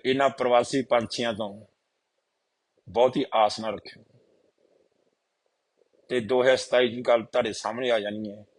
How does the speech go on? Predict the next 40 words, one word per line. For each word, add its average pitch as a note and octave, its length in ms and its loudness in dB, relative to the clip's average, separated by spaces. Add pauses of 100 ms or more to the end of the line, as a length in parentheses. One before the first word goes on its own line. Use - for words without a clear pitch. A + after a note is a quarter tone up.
(1600)
ਜੇ C3+ 320 0
ਇਹ D3+ 260 4
ਉਹਨਾਂ E3 340 4
ਦੇ E3+ 100 4
ਸ਼ੱਕ C#3 280 2
ਨਹੀਂ C#3 180 -2
ਰਹੇ, A2 340 -2 (1600)
ਤਾਂ C#3 140 4
ਸ਼ੱਕ B2+ 380 0
ਇਹਨਾਂ C3+ 240 2
ਨੇ B2 120 -2
ਤੁਹਾਡੇ G#2+ 260 0
ਵੀ G2 80 -8
ਨਹੀਂ G2+ 140 -10
ਰਹਿਣਾ। F#2+ 240 -12 (1900)
ਕੋਈ C3 140 2
ਬਹਾਨਾ C3 360 6
ਬਣਾਉਣ B2 240 4
ਲੱਗੇ A#2+ 180 2
ਵੀ A#2+ 160 -4
"ਮੈਂ A2 180 0
ਤੁਹਾਡੇ A#2 240 -2
ਵਿਧਾਇਕ A2 300 -2
ਜੀ, A2+ 180 -6
ਮੈਂ A2+ 160 -4
ਤੁਹਾਡੇ A#2+ 180 -2
ਨਾਲ A2 100 -4
ਪੜ੍ਹਦਾ A2 300 -2
ਰਿਹਾ A#2+ 180 0
ਸੀ," A#2 280 -10
ਯਾਰ, A2 100 -4
ਜਦੋਂ A2 400 -6 (300)
ਇਲੈਕਸ਼ਨ A2+ 340 -4
ਤੋਂ A2+ 100 -6
ਪਹਿਲਾਂ A#2 280 -6
ਨਹੀਂ D3 180 -6
ਤੁਹਾਨੂੰ B2 280 -6
ਗੱਲਾਂ G2+ 180 -8
ਪਤਾ F#2 260 -14
ਸੀ, F#2+ 140 -18